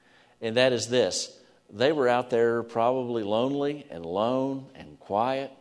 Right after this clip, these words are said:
Just a few snoring sheep around. If sheep, if sheep really snore, I really don't know that for a fact.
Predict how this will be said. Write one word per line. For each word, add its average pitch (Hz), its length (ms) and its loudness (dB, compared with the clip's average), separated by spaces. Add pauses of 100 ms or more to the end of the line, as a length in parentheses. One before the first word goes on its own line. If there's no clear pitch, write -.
(600)
Just 95 200 -12
a 92 40 -10
few 117 260 -6
snoring 117 460 -4
sheep 123 320 -4
around. 120 340 -4
If 98 80 -8
sheep, 107 300 -8
if 98 480 -10
sheep 107 280 -6
really 104 220 -2
snore, 104 380 -6
I 90 40 -4
really 92 240 -4
don't 92 200 -8
know 95 140 -6
that 95 200 -4
for 92 100 -8
a 92 40 -8
fact. 113 360 -10